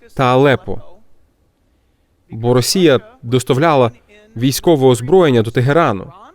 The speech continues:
А потім Тегеран перевозив його з Ірану до Дамаску та Алепо, щоб постачати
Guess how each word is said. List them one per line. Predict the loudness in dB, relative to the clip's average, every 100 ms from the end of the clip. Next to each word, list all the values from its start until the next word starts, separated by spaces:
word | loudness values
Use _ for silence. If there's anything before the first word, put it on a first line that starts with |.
| _ _ _ _ _ _ _ _ -10
А | -4
потім | -2 0 -2 -4 -20 -4
Тегеран | -2 0 0
перевозив | 2 2 4 2 2
його | 0
з | 2
Ірану | 2 2 0 -2 -6 -20 _ _
до | -6 -2
Дамаску | 2 2 2 0 -2 -2 -2 -4 -8
та | -4
Алепо, | 0 2 0 -2 -18 -20 -20 -20 _ _ _ _ _ _ _ _ _ _ _ _ _ _ _ _ _ _ _ _
щоб | -4 -4
постачати | -2 -4 -4 -2 -2 -4